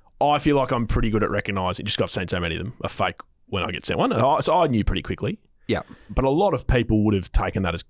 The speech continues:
Speaker 1: gospel.
Speaker 2: Yeah.
Speaker 1: And basically you saying that Simon Goodwin and Melbourne were about to hold a press conference around a breach of the illicit drug policy.
Speaker 2: Yep.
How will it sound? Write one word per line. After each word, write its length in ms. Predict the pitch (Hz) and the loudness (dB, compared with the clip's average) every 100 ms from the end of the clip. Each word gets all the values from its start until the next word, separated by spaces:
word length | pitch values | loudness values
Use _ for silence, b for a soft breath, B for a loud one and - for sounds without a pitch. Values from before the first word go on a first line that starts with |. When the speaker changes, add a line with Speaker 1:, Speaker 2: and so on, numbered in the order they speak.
| - | -6
Speaker 1:
gospel. 460 | 85 - - 143 - | -4 -4 -4 -4 -6
Speaker 2:
Yeah. 280 | 139 110 123 - _ | -2 0 0 -6 _
Speaker 1:
And 160 | - 113 | -2 0
basically 300 | 127 131 120 | 0 2 2
you 100 | 110 | 2
saying 260 | 113 101 95 | 2 2 0
that 160 | 92 _ | -2 _
Simon 340 | - 139 127 104 | 0 2 2 2
Goodwin 320 | 104 98 92 | 2 2 0
and 120 | 90 | 0
Melbourne 260 | 92 92 95 | 0 0 -2
were 40 | |
about 200 | 95 92 | -2 -2
to 60 | 101 | 0
hold 200 | 127 120 | 2 2
a 20 | |
press 200 | - 101 | 0 -2
conference 420 | 95 92 - - - _ _ | -4 -4 -4 -6 -8 _ _
around 640 | 95 95 92 90 95 - - | -2 0 0 -2 -4 -8 -8
a 60 | 107 | -2
breach 300 | - 92 - | 0 2 0
of 180 | 92 - | -4 -4
the 80 | 90 | -4
illicit 260 | 87 - | -2 -4
drug 180 | - - | -6 -4
policy. 380 | - - - - | -4 -4 -10 -8
Speaker 2:
Yep. 180 | 120 - | -6 -4